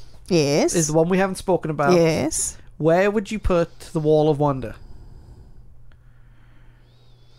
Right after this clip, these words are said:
Speaker 1: Mm.
Speaker 2: Every Oasis fan on this side of the world will say, "Biblical."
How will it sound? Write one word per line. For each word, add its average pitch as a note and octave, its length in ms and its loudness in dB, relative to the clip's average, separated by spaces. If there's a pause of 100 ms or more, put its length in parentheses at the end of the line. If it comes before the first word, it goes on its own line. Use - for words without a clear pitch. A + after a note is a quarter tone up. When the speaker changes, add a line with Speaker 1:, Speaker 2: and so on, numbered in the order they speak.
(840)
Speaker 1:
Mm. A3 1300 4 (1000)
Speaker 2:
Every A#3+ 300 2
Oasis B3+ 420 2
fan F3+ 280 0
on E3+ 100 -2
this F3 140 -2
side F#3+ 240 2
of F3 60 -2
the E3+ 40 -6
world C#3 520 -4
will D3 120 -4
say, D3+ 220 0
"Biblical." A#3 640 2